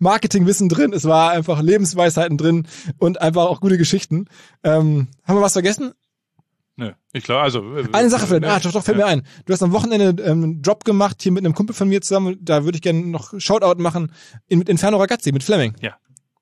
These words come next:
Speaker 2: Mega
Speaker 1: Also
Speaker 2: cool. Die haben, die sind seit hundert Jahren am Start in meinem Umfeld, sind leider H-S-V-Fans, das hat sie mir ein bisschen unsympathisch
Speaker 1: <laughs>
Speaker 2: gemacht, aber dann habe ich sie doch ja näher, also, und, und die sind halt auch so, keine Ahnung,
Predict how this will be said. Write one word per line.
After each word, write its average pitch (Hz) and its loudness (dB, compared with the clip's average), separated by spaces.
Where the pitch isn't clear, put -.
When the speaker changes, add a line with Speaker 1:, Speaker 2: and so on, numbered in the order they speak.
Speaker 2:
Mega 139 -2
Speaker 1:
Also 127 0
Speaker 2:
cool. 107 -6
Die 117 -4
haben, 127 -4
die 120 -10
sind 120 -14
seit 123 -6
hundert 156 -4
Jahren 147 -2
am 131 -6
Start 139 -4
in 147 -10
meinem 123 -4
Umfeld, 156 -4
sind 110 -14
leider 131 0
H-S-V-Fans, 135 -4
das - -12
hat 185 0
sie 233 0
mir 233 -2
ein 226 0
bisschen 123 0
unsympathisch 147 2
Speaker 1:
<laughs> - -2
Speaker 2:
gemacht, 151 -4
aber 120 -2
dann 117 -10
habe 120 -6
ich 117 -10
sie 127 -6
doch 123 -2
ja 127 0
näher, 120 -4
also, 113 -6
und, 113 -12
und 120 -8
die 160 2
sind 202 0
halt 196 2
auch 226 2
so, 202 -2
keine 180 -4
Ahnung, 190 0